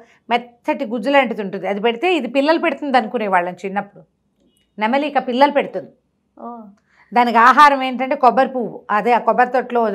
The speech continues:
Speaker 1: ఉండేటువంటి మెత్తటి బూజు లాంటిది, అది తీసుకొచ్చి పెట్టుకునేవాళ్ళం మేము మా చిన్నప్పుడు స్కూళ్ళల్లో చేసేవాళ్ళం.
Speaker 2: పుట్టేవారమ్మ.
Speaker 1: ఏమో మరి పుట్టాయో లేదో.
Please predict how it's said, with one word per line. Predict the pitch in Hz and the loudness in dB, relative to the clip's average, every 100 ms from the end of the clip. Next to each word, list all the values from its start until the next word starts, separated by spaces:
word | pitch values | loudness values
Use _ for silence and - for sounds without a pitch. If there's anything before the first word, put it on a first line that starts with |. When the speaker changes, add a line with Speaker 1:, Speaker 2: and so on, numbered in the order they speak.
| 208 196 | -2 -2
Speaker 1:
ఉండేటువంటి | 190 208 208 214 202 | -4 -4 -4 -6 -8
మెత్తటి | 196 202 - 247 196 | -8 -10 -6 -4 -4
బూజు | 196 240 240 | -8 -6 -4
లాంటిది, | 196 165 143 - _ _ 233 | -6 -8 -16 -20 _ _ -12
అది | 202 190 | -12 -10
తీసుకొచ్చి | 269 262 285 277 | -10 -6 -6 -2
పెట్టుకునేవాళ్ళం | 240 240 311 311 254 220 | -4 -4 -2 2 2 2
మేము | 214 196 | -4 -6
మా | 202 | -6
చిన్నప్పుడు | 208 208 220 214 | -6 -8 -8 -12
స్కూళ్ళల్లో | - 220 226 214 180 | -12 -4 -2 -2 -4
చేసేవాళ్ళం. | 180 196 208 214 156 - _ _ _ _ | -6 -8 -8 -8 -8 -12 _ _ _ _
Speaker 2:
పుట్టేవారమ్మ. | 226 220 185 - 185 _ _ 247 214 226 | -18 -14 -14 -14 -20 _ _ -20 -14 -8
Speaker 1:
ఏమో | 233 269 | -4 0
మరి | 262 226 | 0 0
పుట్టాయో | 233 - 277 294 320 | -2 -2 2 4 6
లేదో. | 269 254 262 453 | 6 4 2 -4